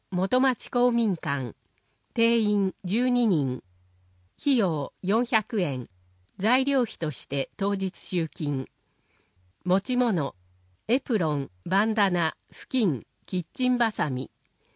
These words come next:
託児あり、生後六ヶ月以上の未就学児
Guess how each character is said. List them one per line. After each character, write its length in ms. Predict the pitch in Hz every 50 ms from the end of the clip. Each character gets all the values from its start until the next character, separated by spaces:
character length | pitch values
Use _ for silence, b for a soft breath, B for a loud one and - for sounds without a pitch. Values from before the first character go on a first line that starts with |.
| _ _ _ _ _ _ _ _
託 300 | - 190 190 - - 254
児 200 | 240 - 254 233
あ 120 | 226 226 214
り、 220 | 170 151 127 - _ _ _ _ _ _ _ _
生 300 | - - 254 269 277 269
後 160 | 254 262 262
六 180 | 220 214 208 -
ヶ 160 | - 254 254
月 260 | 254 262 254 - 262
以 160 | 247 240 247
上 240 | - 226 202 180 165
の 160 | 151 151 151
未 340 | 156 156 156 - - 240 240
就 60 | 233
学 300 | 226 226 214 - - 208
児 240 | 160 156 143 135 -